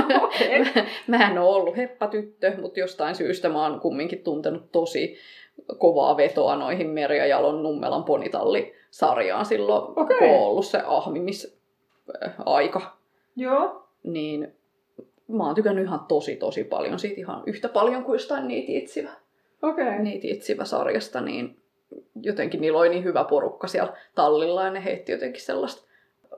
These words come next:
Speaker 2: huonoa läppää, että se vetosi, vaikka ne sitten aina kävikin
Speaker 1: Joo.
Speaker 2: ratsastamassa.
Speaker 1: Mä, mä luin niitä kans silloin joskus, mutta tota, ja en kans oo ikinä ollut heppatyttö, mutta en mä muista, että ne muhun nyt mitään niinku valtaisaa vaikutusta olisi tehnyt, mut kyllä mä luin niitä.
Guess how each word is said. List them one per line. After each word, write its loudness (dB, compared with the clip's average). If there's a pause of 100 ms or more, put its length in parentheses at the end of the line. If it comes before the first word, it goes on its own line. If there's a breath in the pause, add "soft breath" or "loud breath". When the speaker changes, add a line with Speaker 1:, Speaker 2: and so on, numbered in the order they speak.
Speaker 2:
huonoa -2
läppää, -4
että -16
se -8 (200)
vetosi, -4
vaikka -6
ne -8
sitten -10
aina -8
kävikin 2
Speaker 1:
Joo. 4
Speaker 2:
ratsastamassa. 0 (840 loud breath)
Speaker 1:
Mä, 0 (200)
mä 10
luin 4
niitä -2
kans 0
silloin -2
joskus, -10 (280)
mutta -8
tota, -4 (520)
ja 0
en -4
kans -10
oo -8
ikinä -2
ollut 6
heppatyttö, -4
mutta -8
en -8
mä -12
muista, -12
että -4
ne -8
muhun -4
nyt -4
mitään -6
niinku -4
valtaisaa 4
vaikutusta -6
olisi -4
tehnyt, -2
mut -8
kyllä -2
mä -2
luin -4
niitä. -18